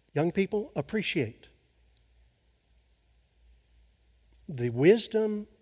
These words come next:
of the older people so that you can learn.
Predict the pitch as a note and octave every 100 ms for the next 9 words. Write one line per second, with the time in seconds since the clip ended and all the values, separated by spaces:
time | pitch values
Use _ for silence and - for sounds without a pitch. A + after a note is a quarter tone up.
0 | - - G3 D3 C#3 C#3 - C#3+ C#3+ B2+
1 | A#2 A2 G#2+ - - - A#2 - A2 G#2
2 | - _ _ _ _ _ _ _ _ _
3 | _ _ _ - _ _ - - D#3 C#3+
4 | F#3 D#3+ D3 D3 D3 B2